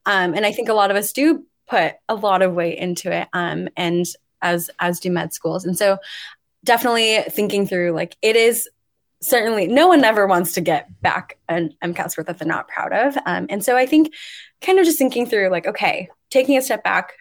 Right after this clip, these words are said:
how does this impact my journey to medicine? Certainly doesn't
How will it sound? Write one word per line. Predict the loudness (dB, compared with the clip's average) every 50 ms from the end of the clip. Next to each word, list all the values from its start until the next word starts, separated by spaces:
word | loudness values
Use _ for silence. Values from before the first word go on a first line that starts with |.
| -8 -2
how | 0 0 0
does | 0 -2 -4
this | -4 -6 -6
impact | -6 -6 -8 -8 -8 -10 -16 _ _ _ -8 -8 -8 -8 -8
my | -6 -4 -2 -2
journey | -2 -2 -4 -4 -4 -4
to | -6 -4 -2
medicine? | 0 2 2 2 2 2 2 2 2 2 -2 -4 -12 -18 -10
Certainly | -4 -2 0 2 2 4 4 4 4 4 2 -2 -8 -4
doesn't | -2 0 0 0 -2 -4 -4